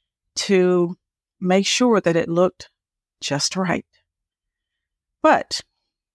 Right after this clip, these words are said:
I'm going with the flow. I'm not stressing. I'm going with the flow,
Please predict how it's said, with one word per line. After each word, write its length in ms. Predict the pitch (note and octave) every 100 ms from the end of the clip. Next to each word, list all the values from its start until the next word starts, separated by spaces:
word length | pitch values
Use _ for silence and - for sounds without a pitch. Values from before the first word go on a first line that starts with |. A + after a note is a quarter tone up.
| _ _
I'm 180 | F3 E3
going 300 | E3 F3 F3+
with 160 | F#3+ F#3
the 80 |
flow. 540 | F#3+ - C3+ - - - _ -
I'm 180 | D3+
not 220 | C#3+ C#3+ -
stressing. 800 | - G#3 G#3 - G#3+ G3+ G3 G3 _ _ _ _ _ _ _ _ _ _ _ _
I'm 240 | E3 D#3+ D#3
going 320 | D3 D3 D3+
with 160 | D3
the 80 | E3
flow, 520 | - C3+ - - E3